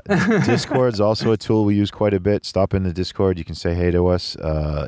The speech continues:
Speaker 2: it's, and Sean's in my Discord quite a bit as well. So it's, uh,
Speaker 1: Especially later at the night.
Speaker 2: Discord dot me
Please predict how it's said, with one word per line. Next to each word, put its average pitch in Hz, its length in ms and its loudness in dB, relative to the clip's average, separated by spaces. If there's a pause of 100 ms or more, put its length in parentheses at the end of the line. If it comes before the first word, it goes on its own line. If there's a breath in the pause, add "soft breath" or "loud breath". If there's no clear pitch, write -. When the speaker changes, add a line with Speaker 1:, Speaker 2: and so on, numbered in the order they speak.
(100)
Speaker 2:
it's, - 340 -6
and 78 180 -4
Sean's 87 380 2
in 85 100 2
my 82 140 4
Discord 78 380 -2
quite 78 200 -4
a 73 60 -2
bit 76 220 -2
as 71 160 -8
well. 87 320 2
So 76 240 -4
it's, - 280 -8
uh, 76 240 -4
Speaker 1:
Especially 131 300 0
later 95 320 -4
at 90 80 -10
the 90 80 -8
night. 90 240 -10 (100)
Speaker 2:
Discord 95 760 2 (340)
dot 87 300 2
me 92 560 0